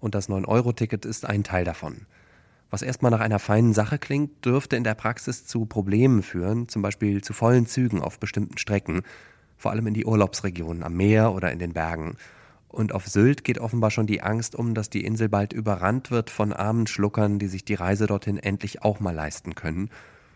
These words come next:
Zumindest schreibt das eine bekannte deutsche Zeitung mit vier Buchstaben. Was ist dran an derlei Befürchtungen? Will ich klären mit Sören Götz.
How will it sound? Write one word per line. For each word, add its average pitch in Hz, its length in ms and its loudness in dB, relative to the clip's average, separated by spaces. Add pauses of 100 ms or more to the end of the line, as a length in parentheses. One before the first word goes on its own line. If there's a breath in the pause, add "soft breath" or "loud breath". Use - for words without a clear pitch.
(120)
Zumindest 98 480 -2
schreibt 98 240 0
das 92 100 -2
eine 98 140 -2
bekannte 98 400 -2
deutsche 92 340 -2
Zeitung 90 400 -2
mit 85 160 -6
vier 95 220 -2
Buchstaben. 87 680 -4 (560 soft breath)
Was 110 220 0
ist 117 140 -4
dran 87 340 -2
an 92 160 -6
derlei 92 280 2
Befürchtungen? - 760 -4 (160)
Will 113 100 2
ich 120 120 -4
klären 123 280 6
mit 113 160 2
Sören 101 240 2
Götz. 104 420 -4